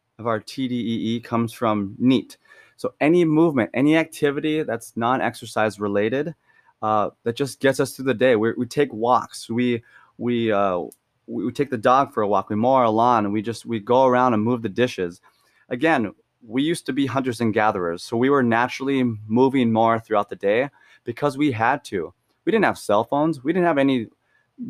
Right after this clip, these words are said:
big things of communication, so we had to walk,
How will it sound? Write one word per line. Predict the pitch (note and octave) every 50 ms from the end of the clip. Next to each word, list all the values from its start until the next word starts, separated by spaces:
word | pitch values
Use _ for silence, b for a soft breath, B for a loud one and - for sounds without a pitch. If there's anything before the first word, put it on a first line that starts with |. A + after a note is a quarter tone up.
| A2 F#2+ -
big | - C3 C3 B2 A2+ - - _ _ _
things | - C3 C3+ B2+
of | B2 - -
communication, | - A#2+ A#2+ A#2+ A2+ - - A2+ A2+ A#2 - C3 A#2+
so | - B2+
we | C3+ D3+
had | D#3+ D3
to |
walk, | A#2+ A2 G#2+ C3 C#3+ C#3 - - - - b